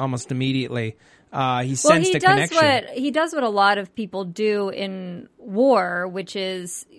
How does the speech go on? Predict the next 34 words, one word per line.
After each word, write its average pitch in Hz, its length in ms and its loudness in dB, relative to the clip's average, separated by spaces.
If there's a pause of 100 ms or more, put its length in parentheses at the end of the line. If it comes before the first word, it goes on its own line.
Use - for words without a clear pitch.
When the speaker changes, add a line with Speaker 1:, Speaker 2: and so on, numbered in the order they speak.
(140)
Speaker 2:
when 214 280 -4
you're 208 120 -4
fighting 233 420 0
for 226 100 -8
one 196 260 -6
side 185 200 -2
and 180 100 -8
you're 180 80 -8
fighting 190 400 -6
for 175 140 -12
a 170 80 -10
cause, 185 640 -2 (360)
you, 208 760 -6 (560)
in 226 160 0
your 220 120 -2
head, 220 420 2
you 214 100 -4
have 202 160 0
to 220 100 -6
think, 208 280 -6
"Okay, 220 320 0
I'm 208 200 -2
doing 220 280 -2
this 214 160 -4
as 202 100 -8
a 202 80 -6
means 196 320 -8
to 202 80 -8
an 196 100 -6
end. 185 540 -6
This 185 420 -10
makes 202 300 -8
it 190 100 -6
right." 190 400 0